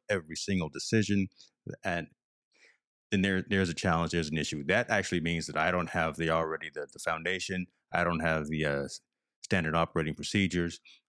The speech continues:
I don't have the employee manual, I don't ha-, what, whatever already laid out, right? So that means I need to step back and actually go out and write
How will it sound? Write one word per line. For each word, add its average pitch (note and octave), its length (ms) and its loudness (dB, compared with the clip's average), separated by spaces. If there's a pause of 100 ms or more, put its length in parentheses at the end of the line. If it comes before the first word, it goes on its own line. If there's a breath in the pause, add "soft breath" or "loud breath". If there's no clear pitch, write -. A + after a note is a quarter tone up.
I F2 140 2
don't E2+ 200 0
have E2 340 0
the D#2 480 -2
employee D#2 500 -4
manual, F2+ 680 2 (220 soft breath)
I G2+ 140 2
don't G2 140 0
ha-, G2 160 -6
what, C3 340 2
whatever G2+ 580 4
already F#2+ 380 6
laid E2 300 2
out, D#2+ 360 2
right? D#2+ 240 2
So F#2 80 0
that G2 160 4
means F#2 240 0
I F#2 100 2
need G#2 200 2
to - 40 -10
step D#2 280 -4
back D#2+ 220 -2
and E2 100 -8
actually E2 220 -4
go D#2 180 -2
out D2 100 -4
and D2+ 200 -8
write F#2+ 220 0